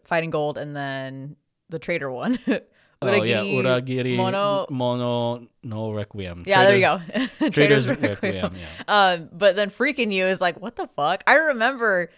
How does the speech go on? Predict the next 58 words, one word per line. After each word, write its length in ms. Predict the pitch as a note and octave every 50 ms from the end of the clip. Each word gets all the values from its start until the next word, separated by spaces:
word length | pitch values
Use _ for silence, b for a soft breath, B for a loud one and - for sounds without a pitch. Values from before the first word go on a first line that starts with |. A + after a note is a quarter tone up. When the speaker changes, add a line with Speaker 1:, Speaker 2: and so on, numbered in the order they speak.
| b b b b b
Speaker 1:
when 160 | _ F3+ F#3
we 80 | F#3+ F#3+
got 300 | F3 F#3 F#3 G3+ G#3+ G#3+
to 80 | A#3+ F#3+
part 280 | _ G3+ E3+ D#3 D3 -
five, 440 | _ F#3 E3+ E3 D#3 C#3+ C#3+ D3
or 60 | D3+ E3
when 100 | F3 E3+
I 220 | - D#3+ F3 F3+
first 320 | F3+ - F3 E3+ - -
got 160 | - E3+ D3+ D#3+
to 80 | F3+
part 180 | - F3+ D3 D3+
five 220 | - C#3 C3+ A#2+
watching 280 | C#3+ C#3+ D3 D3 E3 D3
it, 60 | C#3
'cause 120 | - -
the 60 | F#3 C#3
first 160 | - D#3 -
time 100 | D#3+ C#3+
I 40 | C3
watched 220 | B2+ C3+ - -
it, 20 |
I 60 | C#3 C3+
didn't 240 | B2+ C3 C3 C3
watch 180 | C3+ B2 B2+ -
with 180 | - C3 _ -
you. 220 | D3+ D3+ C#3+ C#3 C3+ b b b b b b
And 80 | E3
I 40 | E3+
was 100 | D#3+ -
like, 220 | - E3+ D3 _ D#3
"What 360 | C#3+ B2+ B2+ B2+ C#3+ E3+ _
the 220 | - - G#4+ G4+ G4 _ _ _
fuck?" 440 | D3+ C#3 B2+ B2 C#3+ F3 G#3+ B3 -
It 80 | -
was 180 | B3+ C4+ C#4+ G#3+
great. 280 | - F3+ E3 D3 D#3
I 100 | - -
just 180 | G#3+ B3 B3+ -
love 240 | A3+ G#3+ G#3 A3 G#3+
those 260 | A3+ A3+ G#3+ G3+ E3+
random 540 | E3 D3 D3+ D#3 D3 D#3 E3 E3 E3 E3 D#3+
things 320 | - - E3+ D#3+ D#3+ D3+
that 140 | C#3+ D3+ D#3+
happen 320 | F3+ D3 D3+ E3 - D#3
in 100 | D3+ D3
JoJo. 420 | C#3+ - C#3+ C#3+ D3 C3 D#3 D3+ C3+
And 120 | D3 D3+
I 80 | D#3+ E3+
would 160 | F3+ F#3+ F#3
say 200 | - - F#3 E3+
freaking 520 | D#3+ - _ D#3+ D#3 D#3 _ E3+ E3 E3
you 180 | D#3+ D#3+ E3 E3
being 260 | C#3+ D#3 D#3 D3 D3+
an 100 | D3+ C#3+ C3+
E 160 | C#3+ D3 C#3+
D 320 | - C3+ C3+ C#3+ D#3 D#3